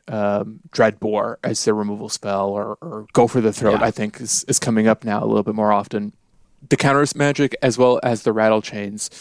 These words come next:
Speaker 1: are both good enough at blanking those that you can, like, sometimes eke out a win, though it, it, it is hard. Don't get me wrong.
Speaker 2: Yep, yep.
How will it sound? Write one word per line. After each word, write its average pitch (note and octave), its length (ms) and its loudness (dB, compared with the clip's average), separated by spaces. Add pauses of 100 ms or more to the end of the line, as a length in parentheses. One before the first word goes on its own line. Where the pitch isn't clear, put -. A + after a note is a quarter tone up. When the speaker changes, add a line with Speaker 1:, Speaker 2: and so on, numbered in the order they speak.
(240)
Speaker 1:
are B2 120 0
both A2 480 2 (120)
good A#2 280 4 (300)
enough A2 340 2
at G#2+ 140 -4
blanking A2+ 400 -6
those C#3+ 380 2
that G#2+ 460 0 (640)
you E3+ 220 -2
can, D3 180 2
like, B2+ 240 2
sometimes B2 480 2
eke A#2+ 220 0
out G#2 120 0
a G#2+ 60 0
win, G2+ 320 -2
though G#2+ 400 0
it, - 140 -2 (180)
it, D3 220 2 (100)
it E3 80 4
is D3 140 4
hard. - 320 -6 (100)
Don't A#2 160 -4
get A2+ 80 -12
me A2 80 -18
wrong. C#3 260 -20 (460)
Speaker 2:
Yep, C2 220 -6 (160)
yep. C#2 240 -10